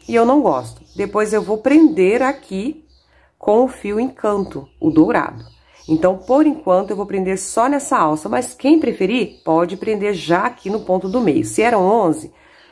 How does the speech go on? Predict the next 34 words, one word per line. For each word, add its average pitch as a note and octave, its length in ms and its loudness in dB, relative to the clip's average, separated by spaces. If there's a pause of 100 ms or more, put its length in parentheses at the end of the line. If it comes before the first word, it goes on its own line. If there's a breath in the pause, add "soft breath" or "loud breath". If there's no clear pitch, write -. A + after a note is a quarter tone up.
(140)
eu - 80 -14
vou E3+ 100 4
deixar D#3+ 360 0
um, B3 240 2
dois, F3 300 2
três, C#3+ 320 -2
quatro, C3 320 -6
cinco A3 360 -6
pra A#3 160 0
cá, F3+ 300 -2
no G3+ 100 -8
sexto D3+ 640 -4
eu G3 80 -2
vou F#3+ 140 -6
prender. A3+ 520 0
E C4+ 100 -4
cinco F3 400 -2
vai F#3+ 120 0
ficar G3 200 -8
pra A3+ 160 -2
lá, D3+ 180 0
olha. - 260 -6 (400 soft breath)
Pego C#3+ 280 0
aqui D#3 260 -6
no A3 120 -2
sexto D3 340 -6
ponto D4+ 340 2
e D#4 60 2
prendo A#3 280 -2
a A#3+ 60 0
laçada A#3+ 420 -2
junto, G3+ 320 -6
dessa E3+ 280 -2
forma. - 400 -8